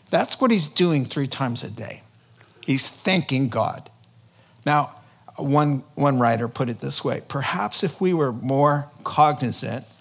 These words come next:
of God's gracious hand in our lives and how much he's done for us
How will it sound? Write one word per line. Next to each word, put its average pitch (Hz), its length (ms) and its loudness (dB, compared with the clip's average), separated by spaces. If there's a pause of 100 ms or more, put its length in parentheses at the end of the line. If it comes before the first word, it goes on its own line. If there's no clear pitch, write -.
(200)
of 113 240 0
God's 147 400 4
gracious 156 580 -2
hand 139 360 -4
in 127 100 -4
our 120 160 -6
lives 117 500 0 (280)
and 135 100 -6
how 180 280 2
much 185 260 -2
he's 147 160 -2
done 156 400 0
for 90 300 -6
us - 340 -6